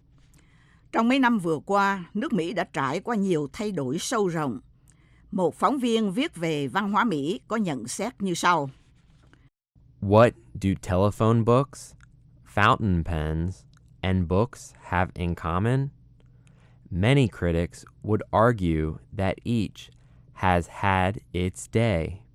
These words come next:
Speaker 2: Few people use them anymore. Phone numbers can be found online, and who doesn't write email or download ebooks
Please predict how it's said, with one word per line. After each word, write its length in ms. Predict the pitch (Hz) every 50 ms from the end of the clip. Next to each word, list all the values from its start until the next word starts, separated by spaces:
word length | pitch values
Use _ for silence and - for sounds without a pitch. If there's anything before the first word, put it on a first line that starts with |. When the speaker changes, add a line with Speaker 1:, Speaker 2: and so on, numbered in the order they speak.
| - _ - - - - _ - _ - - - - - - - -
Speaker 2:
Few 240 | 95 104 127 175 165
people 680 | - - 92 80 - - 78 78 78 80 85 107 - - - - - -
use 360 | 110 98 117 127 120 104 92
them 360 | 87 - 82 80 78 76 76 - - -
anymore. 760 | - 104 117 123 120 117 101 82 82 80 78 80 80 87 101 - - - - - - _ - _ - - _ - - _ - - -
Phone 340 | - - - 92 95 101
numbers 560 | 104 104 113 117 120 123 127 135 135 - - - - - - _ -
can 240 | - 101 90 87 82
be 140 | 85 85
found 640 | 82 - - 90 85 85 87 92 98 107 117 120 - - - - - -
online, 840 | 85 85 85 85 82 82 78 80 82 87 92 101 113 123 127 131 127 - _ _ - - _ - - - _ _ _ - - - - -
and 220 | 95 98 95 90
who 260 | 87 95 104 110 123
doesn't 560 | 127 120 127 117 127 139 110 95 87 80 - - - _ - -
write 380 | - 85 85 85 87 101 101 - -
email 680 | - 127 147 151 135 98 82 78 80 80 80 87 110 - - _ - - - -
or 180 | 101 92 85 87 82 -
download 840 | 98 92 92 92 98 110 117 117 120 127 135 131 104 90 85 85 82 - - - - _
ebooks 760 | - 110 120 135 113 - - 82 78 82 - - - - -